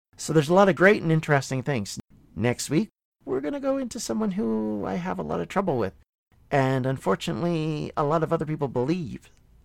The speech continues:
and that is the elephant in the room, Geoffrey Monmouth. Until next time, everyone, if you have any comments, concerns, or questions, you can reach me at the Welsh History Podcast at gmail dot com. You can reach me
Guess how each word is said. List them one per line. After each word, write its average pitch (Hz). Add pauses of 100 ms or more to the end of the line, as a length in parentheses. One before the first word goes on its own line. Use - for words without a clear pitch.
and 113 (140)
that 127
is 135
the 110
elephant 131
in 127
the 113
room, 107 (480)
Geoffrey 98
Monmouth. 98 (540)
Until 139
next 151
time, 139
everyone, 135 (300)
if -
you 127
have 113
any 113
comments, 135
concerns, 123
or 110
questions, 165
you 123
can 101
reach 107
me 113
at 98
the 98
Welsh 101
History 110
Podcast 127
at 92
gmail 107
dot 98
com. 170 (400)
You 117
can 107
reach 92
me 95